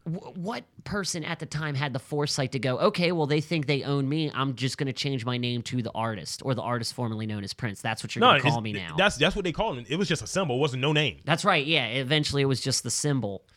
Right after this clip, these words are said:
Speaker 1: But I could have sworn that's what everybody called him, the artist formerly known as
Speaker 2: Yeah,
Speaker 1: Prince.
Speaker 2: 'cause that, the, he
Speaker 1: Or
Speaker 2: made
Speaker 1: just
Speaker 2: the,
Speaker 1: the artist.
Speaker 2: he made the distinction. He was like,
Speaker 1: Yeah.
Speaker 2: "That's what you guys are calling me." He's like,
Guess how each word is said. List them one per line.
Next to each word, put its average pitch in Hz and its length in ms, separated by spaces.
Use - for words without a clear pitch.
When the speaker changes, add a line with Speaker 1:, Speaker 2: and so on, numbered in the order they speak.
Speaker 1:
But 175 80
I 202 40
could 262 140
have 247 80
sworn 233 260
that's 190 200
what 170 80
everybody 160 280
called 165 280
him, 117 80
the 113 60
artist 131 340
formerly 123 280
known 113 160
as 123 80
Speaker 2:
Yeah, 151 120
Speaker 1:
Prince. 98 100
Speaker 2:
'cause 123 140
that, 139 340
the, 127 160
he 165 80
Speaker 1:
Or 165 60
Speaker 2:
made 139 80
Speaker 1:
just 156 200
Speaker 2:
the, 139 120
Speaker 1:
the - 40
artist. 120 300
Speaker 2:
he 170 60
made 156 160
the 127 80
distinction. 123 500
He 120 80
was 110 80
like, 110 120
Speaker 1:
Yeah. 123 100
Speaker 2:
"That's - 120
what 90 140
you 131 140
guys 107 200
are - 60
calling 87 300
me." 90 60
He's 120 100
like, 113 100